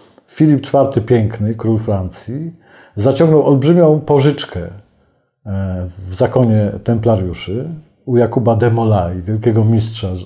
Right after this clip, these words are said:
zakonu templariuszy, a potem oskarżył templariuszy o kontakty z szatanem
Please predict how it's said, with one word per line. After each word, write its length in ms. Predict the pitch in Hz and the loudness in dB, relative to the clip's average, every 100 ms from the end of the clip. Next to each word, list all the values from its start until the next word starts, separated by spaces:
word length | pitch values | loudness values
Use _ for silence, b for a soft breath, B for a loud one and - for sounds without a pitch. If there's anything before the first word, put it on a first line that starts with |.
| - | -6
zakonu 400 | 104 107 110 101 | -6 -2 -2 -2
templariuszy, 800 | 107 90 92 85 82 - 143 175 b b | -4 -4 -6 -6 -10 -10 -10 -10 b b
a 120 | - | -10
potem 500 | 92 95 - 107 120 139 _ _ _ _ B B B B B _ | -10 -10 -12 -14 -14 -18 _ _ _ _ B B B B B _
oskarżył 840 | 185 170 - 170 170 131 147 156 | 2 2 0 4 4 4 4 4
templariuszy 800 | 151 127 110 110 117 139 - 117 | 2 2 4 4 4 2 2 0
o 40 | |
kontakty 520 | 107 107 123 117 - | 2 0 0 -2 -4
z 120 | 95 - | -10 -10
szatanem 640 | - 82 131 131 123 127 | -12 0 0 2 0 -2